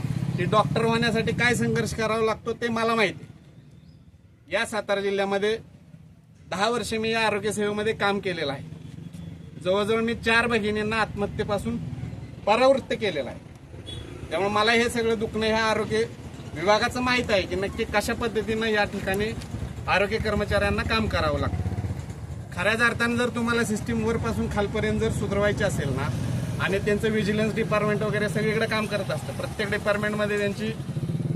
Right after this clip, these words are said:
स्वतःची वेगळी लोक आहेत. मग ज्यावेळी आमच्या भगिनीनं फलटणला ज्यावेळी त्यांनी त्यांच्यावरती काही तक्रारी झाल्या, त्या अनुषंगाने ज्यावेळी चौकशी अहवाल त्यांनी जो सबमिट केलेला आहे, त्यामध्ये जे अधिकाऱ्यांची नावं आहेत,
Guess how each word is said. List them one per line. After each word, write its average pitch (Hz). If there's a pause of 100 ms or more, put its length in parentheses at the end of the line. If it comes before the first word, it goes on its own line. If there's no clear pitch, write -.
(480)
स्वतःची 226
वेगळी 233
लोक 208
आहेत. 131 (1300)
मग 202
ज्यावेळी 214
आमच्या 226
भगिनीनं 220
फलटणला 202
ज्यावेळी 214
त्यांनी 214 (640)
त्यांच्यावरती 202
काही 202
तक्रारी 196
झाल्या, 185
त्या 196
अनुषंगाने 196
ज्यावेळी 208
चौकशी 220
अहवाल 214
त्यांनी 220
जो 220
सबमिट 202
केलेला 160
आहे, 127 (520)
त्यामध्ये 233
जे 247
अधिकाऱ्यांची 226
नावं 202
आहेत, 170